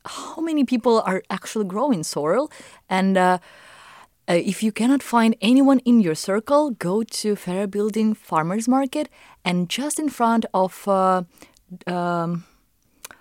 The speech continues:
in the, it's in the corner near the Almanac Beer, there is a lovely lady, uh, who sells sorrel. She sells all kinds of different greens and flowers, and she sells the best sorrel.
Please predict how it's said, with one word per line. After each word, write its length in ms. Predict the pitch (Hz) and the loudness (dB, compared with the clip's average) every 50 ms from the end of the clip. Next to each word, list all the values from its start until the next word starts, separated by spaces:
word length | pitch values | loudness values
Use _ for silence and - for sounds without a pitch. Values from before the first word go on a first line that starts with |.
| _ _ - _ _ - | _ _ -20 _ _ -2
in 100 | 190 202 | 0 0
the, 100 | 220 - - | 0 -2 -4
it's 200 | - 196 - - - | -8 -10 -8 -4 2
in 140 | 220 247 294 | 4 4 4
the 100 | 339 330 | 4 0
corner 460 | - - 214 208 202 196 190 185 185 | -4 -4 -2 0 2 2 2 2 2
near 500 | 175 170 175 175 180 190 214 226 240 233 | 2 2 2 2 2 2 2 2 2 0
the 140 | 220 226 - | -2 -2 -2
Almanac 560 | - 175 185 226 240 240 208 180 160 151 147 135 | 0 0 2 2 2 2 2 0 -2 -4 -6 -8
Beer, 420 | 147 143 143 147 170 202 240 240 | -6 -4 -2 0 0 0 -2 -4
there 160 | 196 180 180 | -4 -4 -2
is 140 | 190 185 175 | -2 -2 -2
a 80 | 180 175 | -4 -2
lovely 640 | 165 170 185 226 240 240 262 277 277 277 285 269 | 0 0 0 0 0 -2 -4 -2 -2 -2 -2 -4
lady, 560 | 254 202 180 165 170 170 170 190 196 208 208 _ - - - - - _ - | -4 -2 -2 -2 -2 -2 -2 -4 -4 -4 -6 _ -14 -20 -20 -20 -20 _ -8
uh, 260 | - 185 185 180 180 170 - | -4 -2 0 0 -2 -2 -4
who 80 | 190 175 | -6 -6
sells 380 | - - - 175 180 190 190 | -6 -4 -4 -4 -4 -4 -4
sorrel. 400 | - - - 226 254 262 214 170 | -4 -4 -2 0 2 2 2 2
She 180 | 170 - - 214 | 0 -2 -4 -4
sells 400 | - - 247 247 254 254 - - - - | -2 0 2 2 2 0 0 -4 -6 0
all 240 | 196 196 202 220 220 | 2 4 4 4 2
kinds 360 | - 208 208 208 214 202 190 | 0 -2 -2 0 0 0 -2
of 100 | 175 160 | -2 -6
different 420 | 156 180 - - 202 196 190 180 | -6 -8 -8 -6 -4 -4 -2 -2
greens 440 | 165 156 151 151 170 196 220 - - - _ - | -4 -4 -4 -4 -2 -2 -2 -2 -4 -6 _ -8
and 400 | - 170 170 170 170 165 165 170 - | -6 -4 -2 -2 -2 -2 -2 -4 -6
flowers, 560 | - - 165 147 147 160 190 233 269 262 - - - | -4 -2 0 2 2 2 2 0 0 -2 -4 -8 -8
and 200 | 165 160 160 - | -8 -8 -6 -6
she 240 | - - 202 214 214 | -8 -6 -6 -6 -4
sells 420 | - - 180 175 175 175 175 - | -2 0 0 2 2 0 -2 -6
the 140 | - - 233 | -8 -8 -6
best 340 | 233 233 214 208 - - - | -4 -4 -6 -6 -6 -8 -8
sorrel. 460 | - 202 202 208 196 151 - - - | -6 -4 -2 -2 -2 -4 -4 -8 -18